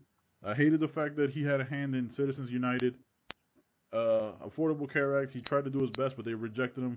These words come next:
from, uh, rejected everything from the get-go. You know what I mean? Didn't really get a lot accomplished.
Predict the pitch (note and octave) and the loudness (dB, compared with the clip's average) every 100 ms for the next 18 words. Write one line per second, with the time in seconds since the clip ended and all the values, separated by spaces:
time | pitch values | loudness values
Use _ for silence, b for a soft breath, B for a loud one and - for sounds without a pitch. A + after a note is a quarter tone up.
0 | - A#2 G#2+ - G#2 G2+ G#2 A2 A#2 C3 | -6 -12 -12 -10 -8 -6 -6 -2 0 0
1 | A#2 B2 B2 B2+ C3+ B2 A#2+ A2+ - G#2+ | -2 -4 -4 -6 -8 -8 -6 -6 -6 -6
2 | A2+ - _ _ _ _ _ _ _ _ | -6 -10 _ _ _ _ _ _ _ _
3 | _ G2+ A#2 A2 C#3 D3 D3 C3+ C#3 C3 | _ -10 -8 0 2 2 0 0 2 6
4 | C3 B2 B2+ B2+ A#2 C3+ | 6 4 -2 -2 -2 -6